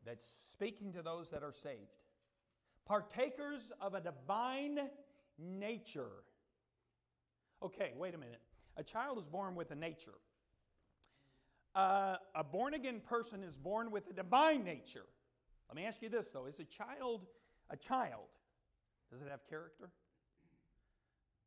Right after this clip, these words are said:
My sisters, I watched character be whooped into 'em. Praise the Lord. And I prayed for 'em. I never rejoiced in it. Most of the time. Most of the time.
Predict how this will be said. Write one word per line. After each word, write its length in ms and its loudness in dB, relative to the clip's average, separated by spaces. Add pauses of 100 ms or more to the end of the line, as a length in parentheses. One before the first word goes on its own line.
(460)
My 180 0
sisters, 560 -6
I 140 0
watched 520 -4 (540)
character 720 -4 (100)
be 280 -6
whooped 580 -6 (180)
into 320 -12
'em. 180 -16 (840)
Praise 200 -6
the 60 -12
Lord. 260 -8
And 100 -6
I 60 -2
prayed 300 -6
for 180 -10
'em. 80 -16 (640)
I 60 -12
never 240 -2
rejoiced 480 -4
in 100 -14
it. 120 -20 (800)
Most 200 -6
of 60 -8
the 80 -8
time. 380 -4 (920)
Most 300 0
of 100 -4
the 60 -6
time. 440 -2